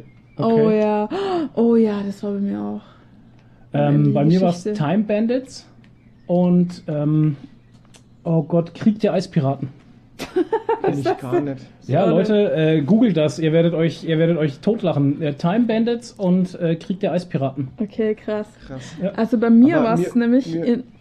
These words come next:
Speaker 1: ja? Toni?
Speaker 3: Mir fällt grad auf, wo ich das jetzt gesagt hab, dass von den, dass die unendliche Geschichte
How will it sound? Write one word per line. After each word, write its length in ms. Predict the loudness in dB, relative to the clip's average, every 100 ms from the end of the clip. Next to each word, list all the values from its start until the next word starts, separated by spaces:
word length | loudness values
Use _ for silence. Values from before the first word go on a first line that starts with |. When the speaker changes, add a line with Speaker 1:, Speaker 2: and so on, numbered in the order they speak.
| -20 -20 -8 -4
Speaker 1:
ja? 200 | -2 -4 -10 -20 -20 -20 -20 -20 -20 -20 -4
Toni? 220 | 2 4
Speaker 3:
Mir 40 |
fällt 280 | 4 -2 -6
grad 220 | -4 -4
auf, 280 | -2 -4 -4
wo 80 | -6
ich 100 | -6
das 120 | -8
jetzt 160 | -10 -14
gesagt 340 | -10 -10 -8
hab, 160 | -12 -8
dass 260 | -10 -10 -18 -20 -20 -20 -20 -10
von 200 | -6 -4
den, 260 | -4 -4
dass 180 | -8 -10
die 100 | -8
unendliche 480 | -6 -6 -6 -6 -8
Geschichte 640 | -10 -10 -10 -12 -8 -8